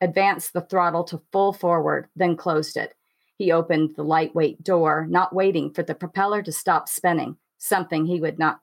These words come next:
normally ever have done. He climbed out and jumped to the ground, peering through the distortion caused by the blades.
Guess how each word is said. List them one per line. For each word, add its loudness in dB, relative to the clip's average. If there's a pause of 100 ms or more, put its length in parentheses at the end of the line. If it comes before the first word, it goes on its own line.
(120)
normally 0
ever 2
have -8
done. -6 (500)
He -2
climbed 0
out 2
and -6
jumped 0
to -8
the -2
ground, 2
peering 0
through -2
the -2
distortion 0
caused 0
by 2
the -2
blades. 0